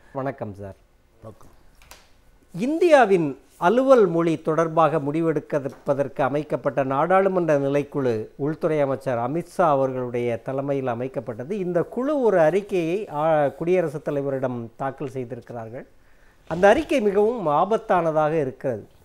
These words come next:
Speaker 1: எட்டாவது அட்டவணையில் இருக்கக்கூடிய இருபத்திரெண்டு மொழிகளையும் புறந்தள்ளிவிட்டு, குறிப்பாக இணைப்பு மொழியாக இருக்கக்கூடிய ஆங்கிலத்தை புறந்தள்ளிவிட்டு,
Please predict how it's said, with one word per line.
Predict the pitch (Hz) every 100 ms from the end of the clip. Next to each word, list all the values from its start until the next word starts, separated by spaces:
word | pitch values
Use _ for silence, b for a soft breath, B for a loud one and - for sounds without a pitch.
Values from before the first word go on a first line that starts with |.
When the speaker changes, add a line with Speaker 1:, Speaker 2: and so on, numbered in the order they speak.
| b b b b
Speaker 1:
எட்டாவது | 135 143 - 190 214 196
அட்டவணையில் | - 185 175 170 165
இருக்கக்கூடிய | 147 147 165 147 147 143
இருபத்திரெண்டு | 143 170 190 196 185 170 160
மொழிகளையும் | 160 196 214 214 208 175 -
புறந்தள்ளிவிட்டு, | 165 180 175 165 143 131 147 190 - _ b b b b
குறிப்பாக | - 247 220 240 226 262
இணைப்பு | 208 220 247 269
மொழியாக | 226 220 202 185 175
இருக்கக்கூடிய | 160 156 160 160
ஆங்கிலத்தை | 147 180 220 214 196 175 151
புறந்தள்ளிவிட்டு, | 151 151 156 147 143 131 - 185